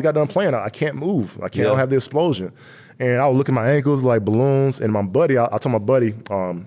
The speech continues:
Speaker 1: went to Georgia Tech with him. He's in the film, uh, industry out there in Cali. Uh, I was like, "Man, I'm gonna have to quit the show." 'Cause I, I, like, I just hang out with him whenever I went out there. And I was like, "Bro, I can't move. My ankles are swollen. My knees are swollen. Like, I can't do all the, I can't do all the moves and whatnot."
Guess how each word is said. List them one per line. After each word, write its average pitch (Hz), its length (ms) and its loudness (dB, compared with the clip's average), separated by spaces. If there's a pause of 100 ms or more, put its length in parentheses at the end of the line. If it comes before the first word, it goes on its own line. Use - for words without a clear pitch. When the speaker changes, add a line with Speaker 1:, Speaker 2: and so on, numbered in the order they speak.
(120)
Speaker 1:
went 104 180 -4
to - 20 -12
Georgia 117 180 -2
Tech 107 220 -2
with 98 180 -2
him. 98 120 -2
He's 110 160 -2
in 104 60 0
the 98 80 -2
film, 113 420 0 (100)
uh, 101 80 0
industry 104 360 -2
out 98 160 0
there 98 100 -4
in 95 60 -6
Cali. 117 420 -4 (520)
Uh, 110 280 2
I 113 40 0
was 117 80 -4
like, 98 120 -2
"Man, 90 140 -8
I'm 104 60 -6
gonna 147 80 -6
have 95 60 -4
to - 60 -20
quit - 160 -12
the - 60 -16
show." 117 340 0 (280)
'Cause 85 100 -10
I, 107 140 0
I, 101 100 -2
like, 90 320 -8
I 117 100 0
just 104 80 -4
hang 113 160 0
out 110 140 0
with 98 80 -4
him 101 60 -4
whenever 101 180 -2
I 92 60 -2
went 101 160 -4
out 120 160 -2
there. 98 200 -2 (440)
And 107 200 0
I 107 40 0
was 110 80 -2
like, 98 200 -4
"Bro, 143 140 -2
I 120 40 0
can't 143 200 -4
move. 151 300 -2
My 92 160 -8
ankles 151 360 0
are 143 60 -8
swollen. 165 520 -4
My 104 100 -4
knees 139 400 0
are 160 40 -8
swollen. 170 440 -4
Like, 107 140 -2
I 117 40 -2
can't 143 480 -4
do 151 340 2
all 143 160 2
the, 135 80 -4
I 127 60 -4
can't 139 220 -2
do 131 80 2
all 123 80 4
the 110 80 -2
moves 156 360 2
and 156 100 -4
whatnot." 170 420 -4